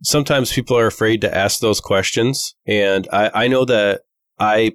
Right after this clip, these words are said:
personally was a little bit afraid to ask those questions, that, 'cause you're like, you know, you know, you don't wanna sound stupid or whatever, but I think it's a good point about the Tarkov community is most of the people are really willing to help.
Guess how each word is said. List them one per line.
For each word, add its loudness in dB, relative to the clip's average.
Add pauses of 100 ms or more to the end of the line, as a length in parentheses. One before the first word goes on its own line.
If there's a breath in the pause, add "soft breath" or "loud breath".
personally 0
was -2
a 0
little 2
bit 0
afraid -2
to -2
ask 0
those -2
questions, -2
that, -2
'cause -2
you're -2
like, -2
you -2
know, 0
you -2
know, 0
you 2
don't 2
wanna 0
sound -2
stupid -4
or -2
whatever, -2
but -2 (120)
I 0
think -2
it's -2
a 2
good -2
point 0
about -2
the -2
Tarkov -2
community 0
is -2
most 0
of -4
the -2
people -2
are 2
really 2
willing 0
to -2
help. -2